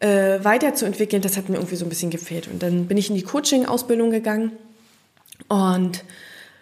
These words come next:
ähm, dann gab's halt so diesen Punkt, dass ich überlegt habe, das Unternehmen zu verlassen und wo ich mich ganz bewusst nochmal gefragt habe, gehe ich zurück an die Schule,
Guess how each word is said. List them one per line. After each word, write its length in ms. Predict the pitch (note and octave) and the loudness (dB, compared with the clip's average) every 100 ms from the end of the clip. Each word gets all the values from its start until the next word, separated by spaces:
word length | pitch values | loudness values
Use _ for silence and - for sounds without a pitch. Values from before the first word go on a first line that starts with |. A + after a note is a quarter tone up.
| _ - | _ -2
ähm, 260 | G3+ F#3 F#3 | 2 4 4
dann 200 | G3+ G#3 | 4 6
gab's 320 | G3+ G3+ A3 | 4 4 0
halt 180 | G3 G3 | 0 2
so 80 | |
diesen 220 | F#3+ F3+ F#3 | 0 0 2
Punkt, 280 | C4+ C4+ | 2 2
dass 140 | G#3 G3 | 2 -2
ich 100 | F#3+ | -4
überlegt 340 | F#3+ G3 G3+ | 0 0 0
habe, 120 | F#3+ | -2
das 100 | F#3 | -2
Unternehmen 380 | - F3+ F#3 F#3 | -2 0 2 2
zu 100 | F#3+ | 0
verlassen 560 | F#3 F#3 F#3+ A#3+ - B3 | -2 0 2 0 0 0
und 200 | A3+ G3+ | 0 -2
wo 80 | G3+ | -2
ich 160 | - - - _ | -4 -14 -20 _
mich 160 | - - | -2 2
ganz 300 | G#3 C#4+ - | 4 4 2
bewusst 340 | A3 B3 - | 2 2 2
nochmal 260 | G#3 G3+ F#3+ | 2 2 2
gefragt 640 | F#3+ - F#3 A3 C4 B3 | -2 -2 0 0 -2 -4
habe, 220 | C4 C4+ - - - _ | -2 -4 -8 -20 -20 _
gehe 120 | - A3 | -2 -2
ich 160 | A3 | -2
zurück 340 | - - A#3 G#3 | -4 -2 0 0
an 80 | |
die 100 | G3 | 0
Schule, 460 | F#3+ - B3 C#4 | 0 0 0 0